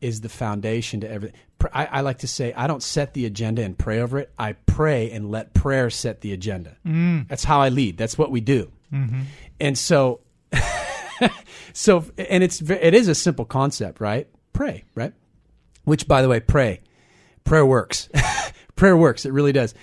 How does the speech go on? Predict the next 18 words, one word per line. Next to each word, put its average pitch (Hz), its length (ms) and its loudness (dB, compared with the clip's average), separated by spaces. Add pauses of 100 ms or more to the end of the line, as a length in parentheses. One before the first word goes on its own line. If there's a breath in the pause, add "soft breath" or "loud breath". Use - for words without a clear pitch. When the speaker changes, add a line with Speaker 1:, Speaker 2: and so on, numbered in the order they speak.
(200 loud breath)
Speaker 1:
As 131 100 -2
Mother 151 220 2
Teresa 139 340 -2
said, 117 240 -4
"My 113 160 -2
secret 127 520 -4
is 117 120 -8
simple. 110 360 -8
I 98 160 -12
pray." 101 260 -10
So - 180 -2
for 131 180 -4
me, 131 260 0 (220 loud breath)
I 131 140 -4
just, 120 320 -6
I 104 140 -8
started 98 420 -10
praying. 80 320 -10